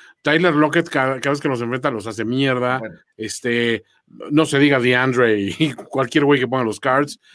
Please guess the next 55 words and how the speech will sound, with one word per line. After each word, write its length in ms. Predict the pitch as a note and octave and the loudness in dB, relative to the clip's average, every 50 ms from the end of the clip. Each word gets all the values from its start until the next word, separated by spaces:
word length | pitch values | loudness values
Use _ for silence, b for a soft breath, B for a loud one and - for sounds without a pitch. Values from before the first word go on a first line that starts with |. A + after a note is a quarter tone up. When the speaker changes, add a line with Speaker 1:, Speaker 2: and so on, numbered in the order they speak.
| b b b b | b b b b
Speaker 1:
y 120 | A#2+ A#2+ | -10 -10
pues 200 | - - B2 A2+ A#2 | -10 -10 -12 -4 0
Justin 300 | D#3 F3+ F3 - D3 C#3+ | 0 0 0 0 2 2
Jefferson 320 | E3+ G3+ F3 D3+ C3+ A#2+ | 2 2 2 0 -2 -2
está 140 | G#2+ - - | -2 -2 -2
en 60 | D3 | -2
ese 160 | D3 G#2+ A#2 G#2+ | -2 -2 -4 -2
molde 300 | A#2 D#3 F3+ E3+ D3+ A#2+ | 0 2 2 2 2 0
y 100 | G#2+ G2+ | -2 -4
está 140 | G2 C#3 | -4 -2
en 40 | D3 D3+ | -4 -2
esa 120 | C3+ A#2+ | -4 -6
conversación 520 | - G#2 G2 F2+ E2 F2+ F#2+ D3+ F#3+ F3+ | -8 -8 -8 -10 -12 -8 -2 0 0 0
y 40 | B2 | 0
está 180 | G2+ G#2 B2+ B2 | -2 -4 -6 -4
pasando 240 | C3 C3+ C3+ C#3 A#2+ | -4 -4 -4 -4 -4
por 140 | A#2 A2 | -4 -6
el 40 | G#2 | -6
mejor 160 | G#2 G#2 B2+ | -6 -6 -6
momento. 360 | C3 A#2 A#2 C#3 C#3+ - - B B B B B | -6 -4 -4 -6 -6 -8 -12 B B B B B
Esa 200 | C#3+ E3 F#3+ A#3 | -2 0 0 2
es 60 | G#3 | 2
la 100 | G3+ E3+ | 0 2
parte 220 | C3 E3 F3 F3+ D3 | 2 2 2 2 0
que 80 | C#3+ | 2
a 20 | C#3+ | 2
mí 40 | |
me 60 | D3+ C#3+ | 2 2
deja 260 | C#3+ C#3+ D3 C3 A#2+ A#2 - _ _ _ | 0 0 0 -2 -2 -2 -6 _ _ _
con 120 | B2 A#2 G#2+ | -10 -8 -8
desasosiego. 640 | G#2+ F#2+ G#2 G2 G2 G2 F2+ C#3+ D3 A#2+ F#2+ - b b b b b b _ | -8 -10 -10 -12 -12 -8 -2 0 0 0 -2 -6 b b b b b b _
Créeme 380 | - E3+ G3 A#3+ C4 C#4 C4 - | 2 4 4 4 4 4 2 4
que 220 | - D3+ D3 - - | 4 2 2 0 -2
sí 280 | - - - G3+ F3 - | -8 -6 -6 -6 -8 -6
quiero, 400 | - E3+ F3+ F3+ F3+ G3 G#3+ D#3 | -2 0 2 2 2 2 0 -2
y 100 | C3+ A#2 | -4 -2
fíjate, 400 | C#3+ G3+ G#3+ - - F#2+ - - _ _ | -2 -2 -2 -2 -4 -10 -12 -12 _ _
tan 280 | _ B2+ B2+ C3+ C#3 C3+ | _ -6 -6 -6 -6 -8
quiero 360 | - - E3 F#3+ A3 A#3+ B3 | -8 -8 0 2 2 2 2
que 120 | - D3 | 0 -2
ganen 200 | B2+ C#3+ F3 F3+ | 0 0 0 2
los 160 | D3 A2+ G2+ G#2 | 0 0 -2 -2
Niners, 400 | A#2 A#2+ B2 C#3 G#3+ - - b b b b b | -4 -4 -4 -6 -6 -10 -12 b b b b b
Speaker 2:
Que 80 | - B2 | -6 -4
vas 100 | A#2+ B2 | 0 0
Speaker 1:
que 80 | D3 | 0
Speaker 2:
con 120 | D3 D3+ E3+ | 2 2 4
Speaker 1:
pienso 180 | F#3+ G3+ G#3 | 4 4 2
Speaker 2:
los 80 | G#3 - | 2 2
Speaker 1:
que 80 | F3 | 2
la 180 | D#3 D3+ C#3 - | 2 2 0 2
presión 580 | - D3 D3 D3 - - - E3+ F3 F#3 G3 F#3+ | 2 2 2 2 0 -2 2 2 4 4 4 2
sobre, 480 | F#3 F#3+ E3+ D3 C3 B2+ A#2+ G#2 G#2 G2+ | 2 0 0 0 0 -2 -4 -8 -12 -20
sobre 280 | - - B2+ A#2+ A#2+ G#2+ | -12 -10 -6 -6 -6 -6
Cousins, 600 | - C3 C3+ A#2+ - G#3 D4+ D4+ - - - | -6 -6 -6 -4 -4 -6 -6 -8 -12 -18 -20